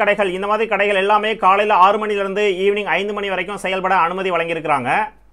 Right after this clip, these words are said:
அடுத்து, மீன் சந்தைகள் மொத்த விற்பனைக்காக மட்டும் அனுமதி வழங்கியிருக்கிறாங்க.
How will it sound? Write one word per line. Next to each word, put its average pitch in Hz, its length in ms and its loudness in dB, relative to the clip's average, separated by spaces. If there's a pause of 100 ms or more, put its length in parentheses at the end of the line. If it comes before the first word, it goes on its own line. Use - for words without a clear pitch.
(360)
அடுத்து, 247 340 0
மீன் 262 220 -4
சந்தைகள் 254 420 0
மொத்த 254 240 0
விற்பனைக்காக 226 500 0
மட்டும் 214 220 0
அனுமதி 214 300 0
வழங்கியிருக்கிறாங்க. 170 560 0